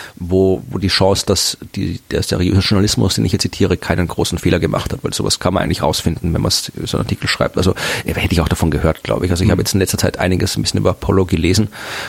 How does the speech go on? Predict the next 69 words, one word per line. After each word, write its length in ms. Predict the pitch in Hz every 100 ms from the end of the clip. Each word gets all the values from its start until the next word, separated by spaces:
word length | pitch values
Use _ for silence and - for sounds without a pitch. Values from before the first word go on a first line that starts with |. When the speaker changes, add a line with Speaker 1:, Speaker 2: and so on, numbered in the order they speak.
| -
Speaker 1:
und, 180 | 98 - -
äh, 60 | 69 - - - -
das, 300 | - - 85
nee, 180 | 78 76
also 120 | 90
das, 220 | 82 -
das 240 | - - -
wäre 140 | 85
mir, 80 | 85
glaube 240 | 90 87
ich, 200 | 85 - -
aufgefallen. 400 | - - - 95
Also 120 | 98 - -
die 80 | 123
waren 140 | 117
auch, 100 | 139
glaube 160 | - 120
ich, 80 | 117
nicht 140 | 123
so 80 | 107
lange 260 | 90 120
dort, 320 | 90 98 123 90
dass 100 | -
da 120 | 87
wirklich 240 | 95 90
was 200 | 87 -
konkret 380 | - 82 87 82
wachsen 300 | 82 - 82
kann. 180 | - 104
Die 60 |
Speaker 2:
Stimmt, 100 | 90
Speaker 1:
waren 60 | 80
Speaker 2:
die 80 | 85
sind 60 | 101
Speaker 1:
irgendwie 140 | 95
Speaker 2:
nur 80 | 85
Speaker 1:
zwei, 0 |
drei 160 | - 85
Tage 320 | - 92 85
da. 80 | -
Speaker 2:
kurz 220 | 107 -
hin, 160 | 107
ein 100 | 101 -
paar 100 | 104
Steine 300 | 95 - 98
gesammelt 300 | 104 101 101
und 100 | 95
wieder 160 | 98 95
zurück. 220 | - 98 - - - -
Apropos 320 | 113 139 143
Apollo, 420 | 117 - 156 165 101
hast 160 | -
du, 240 | 139 123 110
äh, 120 | 110
die 80 | 113
Speaker 1:
Hm. 40 |
Speaker 2:
Sendung 220 | 101 143
schon 120 | 139 131
gehört, 260 | 123 131
die 80 | 127
ich 80 | 123
mit 80 | -
Christopher 340 | 131 135 117
Lauer 300 | 107 160 117
aufgenommen 400 | 90 - 107 98
habe? 160 | 101 120
Der 60 |
hat 80 | 117
seine 260 | 120 113